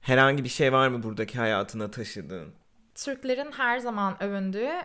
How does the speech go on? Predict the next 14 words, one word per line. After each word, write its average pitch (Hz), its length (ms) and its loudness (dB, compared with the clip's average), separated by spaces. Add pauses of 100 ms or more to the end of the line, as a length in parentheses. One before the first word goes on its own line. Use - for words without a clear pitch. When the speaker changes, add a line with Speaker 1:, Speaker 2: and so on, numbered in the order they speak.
Speaker 2:
misafirperverlik. 208 1400 -4
Gerçekten 208 800 -4
bu, 202 300 -4
e, 180 640 -8
bir 202 140 -6
eve 196 200 0
giderken 196 720 -2
<laughs> 202 40 -10
mümkünse 220 760 -2 (220)
bir 202 100 -6
şey 220 360 -6
yapabiliyorsam 208 840 -2
yapıp 196 300 -6
götürmek, 196 500 -8